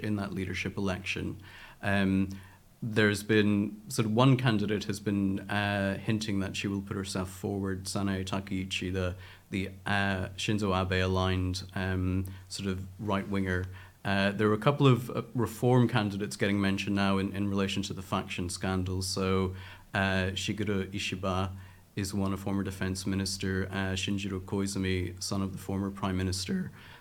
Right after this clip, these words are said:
uh, still only forty-two, perhaps a little bit too early for him. And then Taro, uh, Kono, who is a faction member, but, uh, generally seen as a bit of a maverick. And, uh, so there, there could be a reform candidate come forward.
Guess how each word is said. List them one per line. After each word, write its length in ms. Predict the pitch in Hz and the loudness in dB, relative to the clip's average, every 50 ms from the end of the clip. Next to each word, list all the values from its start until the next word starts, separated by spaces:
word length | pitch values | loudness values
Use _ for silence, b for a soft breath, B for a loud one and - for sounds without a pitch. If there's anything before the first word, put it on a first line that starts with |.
| B B - - | B B -4 0
uh, 380 | 101 95 95 95 95 92 98 98 | 0 2 2 2 2 0 0 -2
still 300 | - - 123 120 117 117 | 0 2 4 4 6 6
only 180 | 110 107 101 | 4 4 2
forty-two, 640 | 104 - - 104 101 95 95 95 95 - 98 95 95 95 95 | 0 -2 -2 -2 0 0 -2 -2 -2 -2 -2 -2 -2 -4 -4
perhaps 280 | 101 98 90 98 - - | -6 -6 -6 -6 -6 -6
a 40 | |
little 140 | 95 95 95 | -4 -4 -4
bit 120 | - 98 - | -4 -6 -6
too 220 | - - 98 98 | -6 -4 -2 -2
early 160 | 95 95 95 | -2 -2 -2
for 200 | 95 - 101 95 | -4 -4 -4 -4
him. 360 | 92 95 92 92 95 95 92 B B B B B B B - | -2 -2 0 0 0 -2 -2 B B B B B B B -2
And 160 | 101 101 98 | 0 2 2
then 160 | 104 101 101 | 2 2 2
Taro, 640 | 98 - 117 107 101 101 98 101 98 98 95 98 95 98 - | 2 2 2 2 2 2 2 2 2 2 2 0 -2 -4 -4
uh, 240 | 98 98 92 90 90 92 - | -2 0 0 0 -2 -4 -2
Kono, 440 | - 107 98 95 90 95 - - 95 | -2 0 0 0 -2 -4 -6 -8 -8
who 220 | - - 101 98 | -6 -4 -2 0
is 400 | 98 98 98 95 95 95 95 B B B B B B B B - - | 2 2 2 0 0 -2 -4 B B B B B B B B -6 -2
a 100 | 104 104 | -2 -2
faction 440 | 95 - 127 113 - - - 110 104 | 2 2 2 2 2 0 0 2 2
member, 300 | 101 101 101 95 95 92 | 4 2 2 2 0 0
but, 180 | 90 95 90 | 0 0 2
uh, 220 | 92 92 90 92 92 92 95 | 2 2 0 0 -2 -6 -4
generally 400 | - 107 98 98 98 95 95 92 | -2 0 2 2 2 0 0 -2
seen 280 | 95 - 101 98 95 | -2 -2 -2 0 0
as 120 | 92 92 92 | 0 -2 -2
a 40 | 95 | -2
bit 120 | 92 92 | -2 -2
of 80 | 92 92 | -2 -2
a 60 | 90 | 0
maverick. 600 | 92 90 92 92 90 95 85 82 85 - - B B B B B B B - - | 0 0 0 0 -2 -4 -6 -6 -8 -12 -18 B B B B B B B -4 0
And, 460 | 101 98 98 95 92 92 92 95 95 | 2 2 4 4 4 2 2 2 2
uh, 300 | 98 95 95 92 95 98 | 2 2 2 2 0 0
so 340 | 95 - 113 104 101 101 107 | 0 0 2 2 2 0 0
there, 200 | - 117 110 104 | 0 0 0 0
there 200 | - - 120 113 | 2 2 2 2
could 180 | 110 - 117 | 4 2 2
be 100 | 113 120 | 4 4
a 40 | 110 | 4
reform 420 | 107 104 98 - - 117 113 113 104 | 4 2 0 0 2 2 2 2 2
candidate 480 | 113 110 101 101 104 98 107 104 - | 0 0 0 0 -2 -4 -6 -6 -8
come 360 | - - 104 101 101 98 98 | -4 -2 0 2 2 2 0
forward. 560 | 98 - - 107 104 101 98 101 98 98 98 | -2 -2 -2 0 0 2 2 2 2 2 0